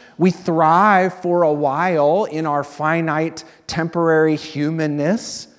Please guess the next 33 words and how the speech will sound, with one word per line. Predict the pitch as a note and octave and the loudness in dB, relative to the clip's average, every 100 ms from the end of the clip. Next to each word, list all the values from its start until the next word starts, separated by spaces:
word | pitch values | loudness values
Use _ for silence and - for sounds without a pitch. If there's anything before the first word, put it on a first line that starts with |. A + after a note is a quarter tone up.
| _ _ _ _ _ _ _ _ _ _ _ - | _ _ _ _ _ _ _ _ _ _ _ -4
That's | D#3+ E3 | -4 -4
who | - F3+ | -4 0
we | D#3+ D3+ | 2 0
are. | C3 E3 F#3 D3+ F3 G3+ - _ _ _ _ _ _ _ - | 2 2 4 2 0 -4 -14 _ _ _ _ _ _ _ -6
And | F3 | -2
you | F#3+ | 2
have | G#3+ A3+ | 0 0
to | A#3+ | -4
keep | A#3 G#3 | -4 -4
in | F#3 | -4
context, | F3 F#3 F3+ G#3 F3 D3 C#3 - - D3+ | -6 -6 -4 -4 -2 -4 -4 -10 -12 -6
the, | D#3 C#3+ | -4 -2
in | D#3 D3+ D3+ | -4 -4 -6
mind | E3+ G3+ D#3+ | -4 -4 -4
the | |
context | D3+ F#3+ G3 A#3+ D#3+ - - | -6 -8 -6 -6 -8 -10 -10
in | C#3 | -6
which | C#3+ C#3+ | -6 -8
this | E3 D#3+ | -10 -10
comes. | - A3 A3 A2+ - - | -10 -10 -8 -10 -14 -16
What | D3 F#3+ | -6 -4
is | B3+ A#3 | -4 -6
Psalm | G3 F#3 F3 | -6 -4 -4
one | E3 D#3+ | -6 -6
oh | D3 | -8
three | - D3 | -8 -10
doing? | C3+ E3+ A3 F2 - _ _ _ _ _ | -8 -8 -8 -12 -18 _ _ _ _ _
Telling | - F#3 F#3 | -6 -4 -2
us | E3 | -4
to | D3 | -6
bless | B2 D3 G3+ - | -2 0 2 0
the | G#3+ | 0
Lord | D3+ C3 C#3+ - | 2 0 -2 -4